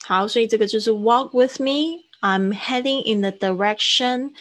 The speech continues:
where you will be catching the bus you want.就是说我也是要去你要赶搭公车的方向，所以是有一点点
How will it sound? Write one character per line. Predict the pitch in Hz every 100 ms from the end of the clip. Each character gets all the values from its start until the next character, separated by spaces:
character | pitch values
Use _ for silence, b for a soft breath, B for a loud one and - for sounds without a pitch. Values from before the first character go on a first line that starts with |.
| B B
where | - 214 220 220
you | 208 196
will | 190 180
be | 208 202 196
catching | - 233 202 - - 285 285 302 - -
the | 214
bus | 208 220 214 214
you | 202
want. | 214 196 - - - - _ b b b b _
就 | 196
是 | 180
说 | 185
我 | 170 175
也 | 160
是 | 160 180
要 | 175
去 | 170 - 214 170
你 | - 165
要 | 160
赶 | 180 165 165
搭 | 160
公 | 165 170
车 | 175 -
的 | 170
方 | - 170 160
向， | 170 175 185
所 | 170
以 | 170
是 | 165 156
有 | -
一 | 165
点 | - -
点 | 156 -